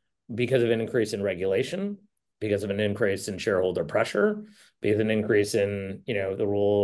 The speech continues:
or what employees expect of their organizations, there's all these other stakeholders that have caused these broader set of risks to be, um, uh, from maybe the, the, the second page in your to-do list to now the first page of the to-do list of every board member.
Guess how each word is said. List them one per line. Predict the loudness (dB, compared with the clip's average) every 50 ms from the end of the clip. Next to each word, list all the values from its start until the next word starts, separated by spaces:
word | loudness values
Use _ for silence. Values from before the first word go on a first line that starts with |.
| 4
or | 4 2 0 0 -4 -4 -4
what | -2 0 0 0 0 -2 -4 -10 -8
employees | -8 -2 2 4 4 4 4 2
expect | -2 -4 -2 -2 -2 -2 -2 -2
of | -2
their | 0 0 2
organizations, | 2 2 0 0 0 2 4 6 4 4 2 -2 -6 -6 -8 -12 -14 _ _ _ _ _ _ _ _ -6
there's | -2 2
all | 4 6 6 6
these | 6 6 4 4
other | 2 2 0
stakeholders | -2 -2 0 0 0 0 0 -2 -4 -2 -2 -2 -2 -4 -4 -4 -4
that | -4 -4
have | -4 -4
caused | -2 0 2 2 2 2 2 0 -4 -6 -10 -16 -20 _ _ _ _ _ _ -4
these | -2 0 0
broader | 2 2 4 4 4 6 4 4 4
set | 2 2 2
of | 2 2
risks | 2 2 2 2 2 -2 -4 -8
to | -8 -6
be, | -6 -4 -4 -2 -2 -2 -2 -2 -4 -4 -4
um, | -4 -4 -2 -2 -4 -4 -6 -6 -8 -10 -12 _ _ _ _ _ _ _ -2
uh, | 0 2 2 2 0
from | 0 2 2 2 2 2 0 0 0
maybe | 0 0 2 2 2
the, | 2 2 0 0 -2
the, | 0 0 2 2 0 -2 -6 -10 _ _ _ _ _ _ _ 0
the | 0 0 0
second | 0 0 2 2 2 2 2 0
page | 2 2 0 0 0 -2
in | -4
your | -6 -6
to-do | -6 -6 -6 -4 -2 0
list | 0 0 -2 -2 -4
to | -4
now | -4 -4 -4
the | -4 -2
first | 2 2 2 2 4
page | 2 0 0 0
of | -2
the | -6 -6
to-do | -6 -6 -4 -2 0 0 0 2
list | 0 -2 -2 -2
of | -2 -4
every | -2 -2 -2 -2
board | -2 -2 -4 -4 -4
member. | -8 -8 -10 -12 -14